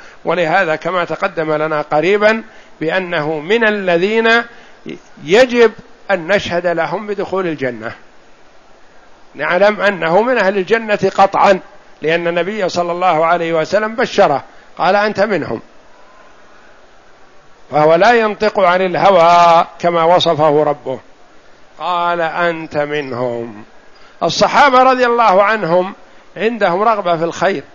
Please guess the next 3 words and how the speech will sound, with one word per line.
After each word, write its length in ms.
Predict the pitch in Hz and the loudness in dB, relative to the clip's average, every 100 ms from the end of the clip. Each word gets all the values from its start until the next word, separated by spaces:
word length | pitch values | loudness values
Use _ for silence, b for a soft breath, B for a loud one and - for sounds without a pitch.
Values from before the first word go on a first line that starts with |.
| - - - - - - - - - - - - - | -20 -20 -20 -20 -20 -20 -20 -20 -20 -20 -20 -14 -10
فقام 340 | - 262 240 | 0 2 4
رجل 480 | 262 262 269 247 220 | 4 2 2 2 2
آخر 460 | 214 190 - 131 | 2 2 0 -6